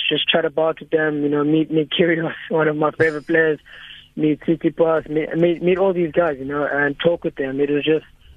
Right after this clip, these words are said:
it was just amazing, you know, seeing where, where I come from, you know, down in the Eastern Cape,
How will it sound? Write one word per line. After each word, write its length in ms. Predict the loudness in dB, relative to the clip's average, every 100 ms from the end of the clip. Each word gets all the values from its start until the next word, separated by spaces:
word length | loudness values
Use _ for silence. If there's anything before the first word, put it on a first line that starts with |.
| -20 -6
it 60 | 0
was 100 | 0
just 160 | 2 0
amazing, 400 | 2 2 2 -2
you 60 |
know, 180 | 0 0 0
seeing 480 | 0 2 2 0 -2
where, 400 | 0 2 4 2 2
where 200 | 2 2
I 60 |
come 280 | 0 0 0
from, 280 | -2 -2 0
you 40 |
know, 140 | 0 2
down 240 | 2 2
in 80 | -2
the 80 | 0
Eastern 340 | -2 0 2
Cape, 280 | 2 2